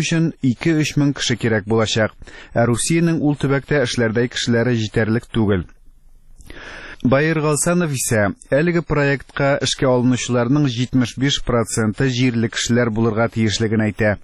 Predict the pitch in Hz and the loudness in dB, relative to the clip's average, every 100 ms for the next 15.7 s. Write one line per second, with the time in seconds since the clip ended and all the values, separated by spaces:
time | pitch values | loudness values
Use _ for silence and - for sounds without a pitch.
0 | - - - - - 120 127 151 185 175 | -12 -20 -20 -20 -6 0 2 2 0 0
1 | 151 151 147 139 123 131 120 120 117 107 | -2 -2 0 -2 0 0 2 0 0 0
2 | 101 - 117 120 123 160 160 147 151 147 | -4 -6 -2 0 0 0 0 0 0 2
3 | 143 135 117 120 143 139 117 117 - 120 | 0 0 0 2 0 0 -2 -2 0 0
4 | 110 123 113 110 - 107 101 - - - | 0 0 2 0 0 0 0 -4 -16 -16
5 | - 135 127 135 117 123 139 143 - - | -2 0 0 0 0 0 2 0 -2 -4
6 | 127 127 123 131 131 120 - 117 113 117 | -2 0 -2 -2 -2 0 0 0 2 0
7 | - 117 113 147 - 147 147 147 - 160 | -2 -2 -2 -2 -2 0 0 0 0 -2
8 | 156 - 156 131 123 120 127 139 139 120 | -4 -6 -2 0 0 0 0 0 0 0
9 | 110 110 110 127 - 127 117 131 127 113 | 2 0 2 0 0 0 0 0 2 2
10 | 110 - - - - - 120 - 156 151 | 0 -4 -20 -20 -8 -6 -4 -2 0 0
11 | - 156 147 143 147 143 139 143 - 139 | -2 -2 0 0 2 2 2 0 0 -4
12 | - 139 131 135 139 139 - 123 117 110 | -2 0 2 0 2 0 2 2 2 2
13 | 135 - 127 120 123 120 107 113 101 107 | 0 0 -2 2 2 2 0 0 0 0
14 | 104 110 110 - 110 104 113 107 110 110 | -2 -2 -2 0 -2 2 2 2 0 0
15 | - 107 101 95 - 95 | 0 2 4 2 0 -4